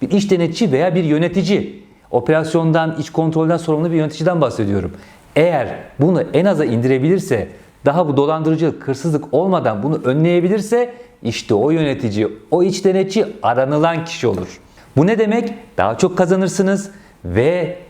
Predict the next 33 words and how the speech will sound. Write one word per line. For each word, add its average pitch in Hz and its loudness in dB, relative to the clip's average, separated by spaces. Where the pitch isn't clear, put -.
kariyer 131 -2
basamaklarını 151 -2
çok - -2
daha 160 2
hızlı 139 -2
tırmanabilirsiniz. 110 -4
Neden? 196 0
Çünkü 170 -2
kayıp 151 0
kaçağı 143 0
önleyebilmek 147 0
gerçekten 139 0
sanat 147 -2
işi. 175 0
Bunu 131 0
herkes 135 0
bilmiyor. 131 2
E 120 0
ne 165 2
yapacağız 208 2
o 180 0
zaman? 190 0
İşte 127 -10
size 143 0
vereceğim 147 0
tüyoları 147 0
dinleyeceksiniz 175 0
ve 190 0
uygulayabilirseniz 185 0
eğer 214 0
gerçekten 135 -2
fark 135 -2
yaratacaksınız. 101 -6